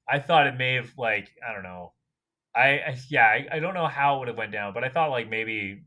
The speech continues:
more heroes would have survived or something. But, uh, this is where, this is where it gets pretty intense. So everyone's kind of dusting away and all this stuff. Uh, and for me,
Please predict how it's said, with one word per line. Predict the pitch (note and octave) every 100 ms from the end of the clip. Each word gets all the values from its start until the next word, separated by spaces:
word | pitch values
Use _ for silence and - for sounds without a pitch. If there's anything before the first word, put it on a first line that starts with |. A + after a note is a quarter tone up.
| A#2
more | G2+ G#2+
heroes | G#2 G#2 G2+ F#2
would | F#2
have | F2
survived | - F2 F#2+ F#2 F2+
or |
something. | - F2+ F2+ F2+
But, | F2+ F2 - _ _ _ _ _ _ _ _ _ - _ _ _ _ _ -
uh, | C3
this | E3 A3
is | G#3
where, | F3+ E3 D3+ C#3+ -
this | D#3+ -
is | G#3
where | F#3+
it |
gets | D3 C3+
pretty | - D#3 C#3+
intense. | B2+ A#2+ B2+ A2 -
So | - B2+ A#2+
everyone's | A#2 C3 D3 C#3 C#3 B2+
kind | D3 C3
of | B2 G#2+ G#2+ B2+
dusting | B2+ B2+ - A#2+ A#2
away | G#2 G#2 G#2 G#2 G#2
and | G2+
all | G2 G2
this | F#2+
stuff. | - G2 G2 _ _ _ _ _ _ B2
Uh, | A#2 A#2 A#2 A#2 -
and | B2+ B2 A#2+ G#2
for | - B2
me, | B2+ D3+ E3+ D#3+ C#3 B2 A#2+ -